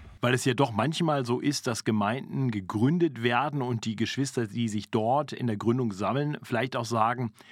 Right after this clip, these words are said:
„Wir wollen bewusst Dinge ein bisschen anders machen als in der Muttergemeinde“, vielleicht weil sie nicht mehr ganz so froh in der Muttergemeinde waren und vielleicht gerade deswegen auch motiviert sind, von der Muttergemeinde weiterzuziehen in eine Tochtergemeinde.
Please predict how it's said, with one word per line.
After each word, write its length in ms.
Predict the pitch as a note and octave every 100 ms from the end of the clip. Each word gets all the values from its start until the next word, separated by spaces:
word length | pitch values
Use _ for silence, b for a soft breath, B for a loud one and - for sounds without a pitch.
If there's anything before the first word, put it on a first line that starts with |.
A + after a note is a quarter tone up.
| B B
„Wir 240 | A#2+ E3
wollen 280 | D#3 D3 C3+
bewusst 540 | A2+ G2 C#3 E3+ - C3+
Dinge 280 | D3 C#3+ -
ein 140 | A#2+ B2
bisschen 380 | C3 - A2 G#2
anders 560 | - F#3 G#3 A#2+ - -
machen 460 | F2+ - G2+ A2
als 260 | - G#2+ G#2+
in 140 | A#2+
der 80 | A2+
Muttergemeinde“, 720 | G#2+ B2 C3+ A#2+ A2+ A2 C#3
vielleicht 400 | B2 A2+ A2+ - A#2+
weil 240 | A#2+ A#2
sie 140 | A#2 B2
nicht 160 | A#2
mehr 160 | B2+ A2+
ganz 240 | A2+ B2+
so 160 | B2+ A#2
froh 460 | - - B2 D3+
in 80 | D3+
der 100 | A#2+
Muttergemeinde 680 | A#2 C3+ B2 A2 G#2+ G#2+ G2
waren 340 | G2 A2+ D3 - B B -
und 80 |
vielleicht 260 | A#2 A#2 G#2+
gerade 220 | A#2+ A2
deswegen 640 | G#2 G2+ G2+ B2+ G3 F3 -
auch 400 | G2+ G#2+ A#2+ - B B B -
motiviert 720 | B2 B2+ A2+ G#2+ E3 A#3 -
sind, 400 | B2 A2+ D#3 -
von 320 | - B2 B2+
der 100 | B2
Muttergemeinde 600 | A#2 C#3+ C3 A#2 A2 G2+
weiterzuziehen 720 | F#2+ C#3 D3+ C3 B2 - B2+ A#2+
in 80 |
eine 220 | A2 A2+ G#2
Tochtergemeinde. 720 | B2+ - G2+ F2 C#2 C#2